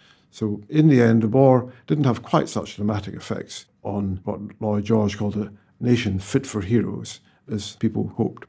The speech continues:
People were tired of rising prices in nineteen eighteen, nineteen nineteen, and often blamed government extravagance. The press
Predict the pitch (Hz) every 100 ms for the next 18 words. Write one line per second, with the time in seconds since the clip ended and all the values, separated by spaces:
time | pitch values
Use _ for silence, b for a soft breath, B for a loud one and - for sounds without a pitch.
0 | _ _ _ _ _ - 175 185 139 131
1 | - 131 127 135 110 95 104 98 104 -
2 | - 107 101 117 117 117 117 104 104 101
3 | 101 101 104 104 104 101 104 104 101 98
4 | 98 95 104 104 104 - 110 135 143 120
5 | 107 117 135 117 - 110 101 95 104 -
6 | - 156 135 92 - - - - _ _
7 | - 131 127 - 160 - -